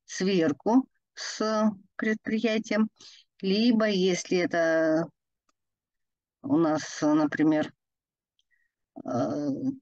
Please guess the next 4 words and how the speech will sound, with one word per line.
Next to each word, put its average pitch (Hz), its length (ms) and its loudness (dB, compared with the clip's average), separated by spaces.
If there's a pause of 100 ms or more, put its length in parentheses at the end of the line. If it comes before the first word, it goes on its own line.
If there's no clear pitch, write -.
(3500)
если 185 520 0
нас 170 300 0
интересуют 165 680 -2
именно 165 460 2